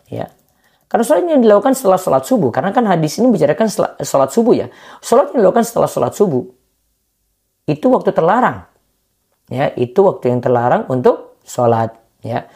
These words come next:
karena sholat yang dilakukan setelah sholat subuh adalah waktu yang terlarang untuk sholat. Ya, kan dia sudah sholat subuh, dia ulangi lagi, berarti kan dia dapati waktu yang terlarang.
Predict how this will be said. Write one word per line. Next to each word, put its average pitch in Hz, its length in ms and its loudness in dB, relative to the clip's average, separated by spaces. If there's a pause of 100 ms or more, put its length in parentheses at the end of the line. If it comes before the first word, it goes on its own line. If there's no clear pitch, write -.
(200)
karena 117 160 -4
sholat 151 320 0
yang 131 160 -4
dilakukan 120 240 -2
setelah 120 220 -6
sholat 113 260 -4
subuh 170 480 2
adalah 131 320 -2
waktu 135 480 0
yang 123 80 -2
terlarang 117 560 -2
untuk 185 460 0
sholat. 113 1120 0 (160)
Ya, - 160 -20 (160)
kan 240 80 0
dia 277 140 2
sudah 269 100 4
sholat 156 240 2
subuh, 156 160 2
dia 185 160 4
ulangi 160 400 2
lagi, 131 320 -2
berarti 117 240 -2
kan 214 160 0
dia 208 160 4
dapati 170 400 0
waktu 175 320 2
yang 175 80 -2
terlarang. 180 400 0